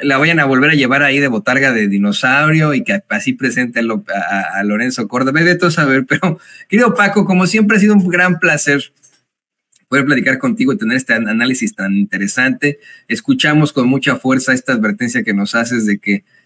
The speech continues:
la guerra sucia apenas comenzará en marzo. Híjole, a ver qué tal se pone. A descansar. Mientras tanto, vamos a descansar estos días de aquí hasta marzo. Eh, y pues te ruego, por favor, que nos compartas tus redes sociales para que la gente se ponga en contacto contigo.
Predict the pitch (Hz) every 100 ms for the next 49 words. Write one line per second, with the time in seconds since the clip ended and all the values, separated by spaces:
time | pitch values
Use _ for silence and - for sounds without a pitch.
0 | _ - 98 95 98 120 123 113 131 127
1 | 117 - 120 120 117 - 98 98 101 101
2 | 110 117 110 110 117 117 139 - 82 -
3 | 113 98 - - _ _ _ _ 104 117
4 | 120 117 120 113 110 104 123 131 131 -
5 | _ - 131 143 147 151 147 185 185 160
6 | - - - - 135 131 143 - 170 175
7 | 170 160 156 127 127 120 139 139 - 123
8 | 139 131 139 139 139 - - - 101 -
9 | 123 - 127 143 143 - 170 - _ _
10 | _ - 107 104 110 - 143 156 160 160
11 | 156 143 165 180 160 139 131 135 143 120
12 | 117 120 113 131 131 135 - 120 127 120
13 | 110 120 123 - 104 104 98 117 117 117
14 | 101 110 110 98 90 104 101 85 - -